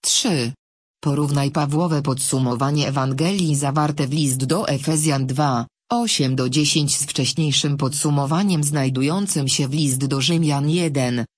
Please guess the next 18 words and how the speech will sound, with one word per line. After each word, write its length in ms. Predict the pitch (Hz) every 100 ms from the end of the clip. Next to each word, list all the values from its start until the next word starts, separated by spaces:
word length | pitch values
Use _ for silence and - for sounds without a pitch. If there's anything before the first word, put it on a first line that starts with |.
| -
szesnaście 680 | - 151 - 160 165 - 143
do 120 | 135
siedemnaście. 920 | - 131 131 131 120 113 - 127 117 - _ _ _ -
Jakie 360 | 156 139 - 151
podobne 560 | 143 135 190 180 156
tematy 460 | 143 131 139 - 135
pojawiają 680 | 143 139 131 143 208 190 147
się 180 | 160
w 80 | 135
obu 260 | 170 185 151
fragmentach 800 | 151 131 139 185 208 160 135 165
listów? 640 | 156 139 - 135 113 - - _ _ _ -
Czym 180 | 165 156
różnią 420 | 165 143 139 131
się 160 | - 147
te 140 | 143
dwa 240 | 139 190
podsumowania? 1080 | 208 196 - - 156 147 160 143 123 123 123